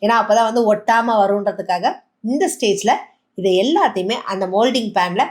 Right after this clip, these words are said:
ஃபுல்லா வந்து செட் பண்ணிடுங்க. ஒரே அளவா சமமா இருக்கணும், முக்கியமான விஷயம். நல்ல ஒரு ஸ்பேச்சுலாவோ இல்ல இந்த மாதிரி ஒரு ஸ்டிக் வச்சு நல்லா சமப்படுத்தி விடுங்க.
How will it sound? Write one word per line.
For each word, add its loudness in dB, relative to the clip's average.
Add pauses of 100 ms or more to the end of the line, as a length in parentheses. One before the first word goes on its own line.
(140)
ஃபுல்லா 0
வந்து -4
செட் -8
பண்ணிடுங்க. -4 (540)
ஒரே 2
அளவா 2 (160)
சமமா 0
இருக்கணும், -6
முக்கியமான 0
விஷயம். -4 (680)
நல்ல 4
ஒரு 0
ஸ்பேச்சுலாவோ 2
இல்ல -2
இந்த -4
மாதிரி -2
ஒரு -6
ஸ்டிக் -10
வச்சு -4
நல்லா 2 (100)
சமப்படுத்தி -2
விடுங்க. -2